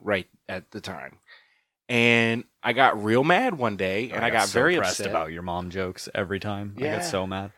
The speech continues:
Speaker 1: I got real mad, and my mom came home, uh, uh, uh, and I went to my mom, and she was like, "Why are you mad?" And I was like, "They were,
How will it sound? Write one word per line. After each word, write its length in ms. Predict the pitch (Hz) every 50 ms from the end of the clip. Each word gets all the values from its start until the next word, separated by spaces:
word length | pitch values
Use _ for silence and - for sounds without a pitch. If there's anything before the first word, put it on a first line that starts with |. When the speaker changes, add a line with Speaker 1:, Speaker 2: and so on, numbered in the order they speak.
| _ _ _ _ _ _ -
Speaker 1:
I 100 | 120 131
got 240 | 131 123 - 101 113
real 200 | 123 139 156 160
mad, 320 | 165 160 156 165 160 143
and 80 | 131 123
my 60 | 123
mom 300 | 120 123 127 131 139 143
came 240 | 135 - 131 131 120
home, 400 | 104 127 139 143 147 139 117 - _ _ _ _ _ _ _ _
uh, 100 | - 123 -
uh, 240 | 127 127 117 110 110
uh, 120 | - 98 95 -
and 200 | 117 113 113 110
I 80 | 107 107
went 200 | 113 120 117 -
to 60 | 120
my 100 | 123 113
mom, 320 | 110 120 123 131 127 120 110
and 100 | 104 -
she 140 | - 113
was 160 | 101 104 90 101
like, 260 | 104 101 98 95 _ _ _ _ _ _ _ _ _ _ _ -
"Why 100 | 110 104
are 40 |
you 120 | 107 110 123
mad?" 360 | 147 180 220 226 165 117 -
And 100 | 90 104
I 40 | 107
was 120 | 110 107
like, 220 | 117 113 110 - -
"They 100 | 139 143
were, 180 | 147 151 139